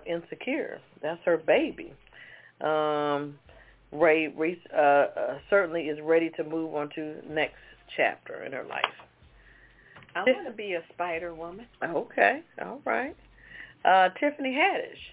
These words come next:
Speaker 1: she will play Olympic legend in a new biopic. You guys remember FloJo? Florence
Speaker 2: Yeah.
Speaker 1: Griffin Joyner. Uh, she served as a game changer in the track field. Yes,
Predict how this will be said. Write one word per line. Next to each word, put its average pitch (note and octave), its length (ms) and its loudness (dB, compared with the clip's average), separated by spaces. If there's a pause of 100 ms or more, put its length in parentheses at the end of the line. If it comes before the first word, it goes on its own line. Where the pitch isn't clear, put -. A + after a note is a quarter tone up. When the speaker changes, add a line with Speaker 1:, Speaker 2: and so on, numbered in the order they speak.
(140)
Speaker 1:
she A3 100 -6
will A3+ 140 -6
play G#3+ 420 2
Olympic D#3+ 500 -6
legend E3 640 -2 (480)
in D#3 140 -8
a D#3 40 -4
new G3 220 -4
biopic. E3+ 760 0 (300)
You D#3+ 120 -16
guys F3+ 340 6
remember F3 540 -2 (100)
FloJo? G#3+ 560 2 (760)
Florence B3 420 4
Speaker 2:
Yeah. - 60 -8
Speaker 1:
Griffin A3 520 0
Joyner. E3+ 440 0 (760)
Uh, D3+ 600 2 (120)
she G#3+ 200 -6
served F3+ 280 4
as D#3+ 140 -2
a C#3+ 80 -6
game A#3+ 460 2 (100)
changer G3+ 320 -2
in F3+ 140 -4
the D3+ 80 -6
track B3 400 0 (140)
field. - 420 -6
Yes, G3+ 160 -4